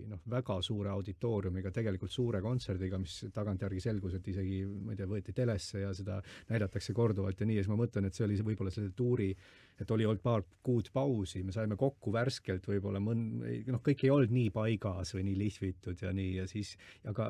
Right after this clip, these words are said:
ei tekkinud ka, keegi ei tulnud midagi ütlema ka, et kuulge, täna on tähtis või niimoodi. Isegi oli olukordi, kus tagantjärgi selgus, et see kontsert oli otse-eetris. Aga mängides ei olnud mingit infot ja siis, no, ja omamoodi see muidugi psühholoogiliselt väga,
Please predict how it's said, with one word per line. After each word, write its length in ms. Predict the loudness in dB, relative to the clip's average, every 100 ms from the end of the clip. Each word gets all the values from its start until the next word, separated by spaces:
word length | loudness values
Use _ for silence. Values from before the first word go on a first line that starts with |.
| 0
ei 160 | 0 0
tekkinud 320 | 0 -2 -2
ka, 140 | -4 -2
keegi 240 | 2 2
ei 60 | 4
tulnud 160 | 2 2
midagi 240 | 2 2
ütlema 380 | 0 0 -4 0
ka, 160 | 0 0
et 80 | -2
kuulge, 220 | -2 0
täna 180 | 0 0
on 80 | 0
tähtis 400 | -2 -6 -10 -8
või 100 | -6
niimoodi. 320 | -4 -4 -2
Isegi 220 | 0 2 4
oli 100 | 4
olukordi, 540 | 4 2 0 -2 -6 -8 -18 -20 -10
kus 280 | -6 -4 -4
tagantjärgi 560 | 0 0 2 2 2 2 0
selgus, 320 | 0 0 -6
et 80 | -6
see 120 | -2
kontsert 400 | 0 0 -2 -2
oli 160 | -2 0
otse-eetris. 1000 | 0 0 0 0 0 0 -6 -14 -14 -18 -20 _ -10 -8
Aga 180 | -2 4
mängides 540 | 6 8 6 6 0 0
ei 120 | 2
olnud 100 | 4
mingit 300 | 4 4 4
infot 420 | 2 2 -2 -6
ja 80 | -4
siis, 140 | 0 0
no, 160 | 0 0 -2
ja 300 | -2 -2 -2 -4 -6 -8 -10 -12 -4
omamoodi 640 | 2 4 4 2 0 0
see 100 | 2
muidugi 380 | 2 2 0 0
psühholoogiliselt 640 | 2 2 4 2 0 -2
väga, 220 | -6 -2